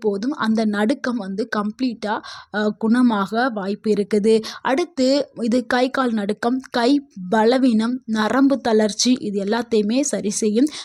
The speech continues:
கிராம்பு வந்து நரம்புகளை மீண்டும் உயிர்ப்பிக்குமா, நரம்புகளுக்கு ஒரு உயிர் ஓட்டத்தை வந்து கொடுக்க செய்யுமாம். அடுத்து மூணாவது நன்மை என்னன்னா, மூட்டு வலி, முழங்கால் வலியை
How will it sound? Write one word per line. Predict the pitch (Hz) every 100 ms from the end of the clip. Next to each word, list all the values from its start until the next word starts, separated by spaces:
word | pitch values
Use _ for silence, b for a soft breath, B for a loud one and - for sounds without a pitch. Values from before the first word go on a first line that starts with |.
| B -
கிராம்பு | 277 277 311 381 339
வந்து | 226 214 240
நரம்புகளை | 208 208 254 294 285 233 190 202 247
மீண்டும் | 208 254 339 381 302 285 -
உயிர்ப்பிக்குமா, | 233 302 294 - 208 - 175 165 - B B
நரம்புகளுக்கு | 220 226 277 302 262 247 220 294
ஒரு | 208 233
உயிர் | 247 226 302
ஓட்டத்தை | 254 269 285 285 220
வந்து | 190 190 -
கொடுக்க | 220 214 208
செய்யுமாம். | - 185 185 190 185 _ _ _ _ _ _ B B B B
அடுத்து | 339 392 269 277
மூணாவது | 254 277 277 262 247 247
நன்மை | 220 214 233
என்னன்னா, | 220 208 202 220 233
மூட்டு | 226 262 262 262
வலி, | 220 214 226 220
முழங்கால் | 220 233 269 285 254
வலியை | 208 208 202